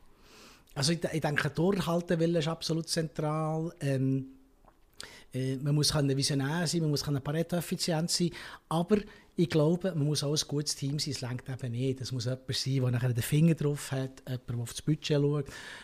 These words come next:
jemand, der nachhakt, jemand, der in den Verkauf geht, äh, jemand, der das Marketing macht. Ich glaube, es braucht ein gutes Team und es braucht auch ein Urvertrauen. Also, ich habe tolle Projekte gesehen, wo alles gestimmt hat, wo man gesagt hat, Kriterien, all tick the box,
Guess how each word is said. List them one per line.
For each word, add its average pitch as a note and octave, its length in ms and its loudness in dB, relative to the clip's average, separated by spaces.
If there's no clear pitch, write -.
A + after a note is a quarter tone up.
jemand, B2+ 220 -8
der B2 180 -2
nachhakt, C#3+ 920 -4
jemand, B2+ 240 -10
der C3 80 -4
in A#2 40 -6
den B2 120 -2
Verkauf C#3 520 -2
geht, D3 580 0
äh, B2 220 -4
jemand, B2 260 -8
der B2 80 -6
das B2 180 -6
Marketing D3 420 -4
macht. C#3+ 220 -6
Ich D3 60 -8
glaube, D3 300 2
es - 180 -2
braucht D3 320 -2
ein C#3 120 4
gutes D3 320 2
Team F#3+ 400 0
und D3 140 0
es D3+ 100 2
braucht G3 300 0
auch D#3+ 100 2
ein C3+ 80 2
Urvertrauen. D#3+ 840 0
Also, C#3 600 0
ich E3+ 280 0
habe D3 240 -2
tolle F3+ 340 0
Projekte F3 460 -2
gesehen, E3+ 260 -2
wo D#3 60 -6
alles C4 360 -6
gestimmt A3+ 400 -6
hat, G#3+ 160 -8
wo F#3 60 -2
man F3+ 80 -2
gesagt F3+ 220 -6
hat, - 40 -12
Kriterien, G3 420 -4
all F#3 200 -4
tick G3 220 -6
the F3+ 60 -4
box, - 400 -6